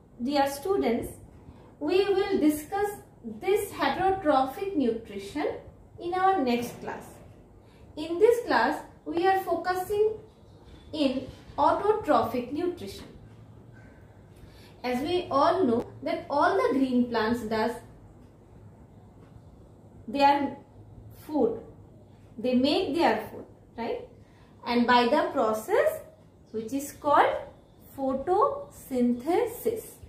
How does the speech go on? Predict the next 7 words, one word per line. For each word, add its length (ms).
In 240
this 240
picture, 540
here 320
you 180
can 260
see 720